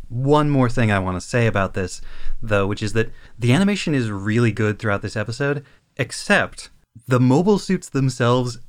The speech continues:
barely ever move. And you can tell that a lot of directorial tricks have been employed in order to avoid having to animate the mobile suits moving too much.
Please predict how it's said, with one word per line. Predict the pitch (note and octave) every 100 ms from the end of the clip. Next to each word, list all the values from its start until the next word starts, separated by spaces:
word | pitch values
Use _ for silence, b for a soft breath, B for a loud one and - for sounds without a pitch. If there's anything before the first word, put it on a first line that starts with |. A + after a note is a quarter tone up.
| -
barely | A2+ C3+ C#3 C#3 C#3+ B2+
ever | A#2+ A2+ A2+
move. | G#2 G2 G2 F2+ - - - b b -
And | A2+ A2+ -
you | C3+ B2
can | C#3+ B2+
tell | - B2+ D3+
that | D3+ C3+
a |
lot | A#2+ G#2+ G#2+ G#2+ B2+
of | A#2 G#2+
directorial | A#2 A2+ A#2+ - A2+ A#2 A2+
tricks | - A2 - -
have | B2+ A#2
been | A2+
employed | G#2+ G#2 G#2+ G#2+ C#3 D#3 B B
in | B2+ B2+
order | B2+ C3
to | - B2
avoid | A2 A2 A2+ A#2+ A#2+
having | - G#2 A2+ A2+
to | C3+ G#2+
animate | G#2 G2+ G2+
the | A2
mobile | G2 F#2 G2
suits | G#2 G2
moving | G2 G2 F#2
too | F2 G2
much. | F#2+ - -